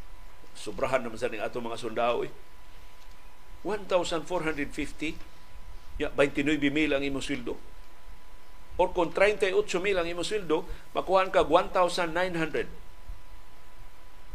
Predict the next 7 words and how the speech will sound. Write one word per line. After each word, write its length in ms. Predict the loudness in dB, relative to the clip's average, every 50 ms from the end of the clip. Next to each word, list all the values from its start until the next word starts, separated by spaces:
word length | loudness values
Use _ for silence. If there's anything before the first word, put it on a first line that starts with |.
| -4 -4 -6 -6 -6 -6 -6 -6
Murag 160 | -6 -6 -4
madadara 560 | -4 -4 -2 0 0 2 4 4 4 4 4 2
man 160 | 0 0 -2
na. 60 | -4 -4 -6 -6 -6 -8 -8 -8 -8 -6 -6 -4 -4 -4 -4 -4 -6 -6 -6 -6 -4 -4
Pero 160 | -2 0 2
nireklamo, 640 | 4 4 6 6 6 4 6 4 4 6 4 2 0
no? 80 | 0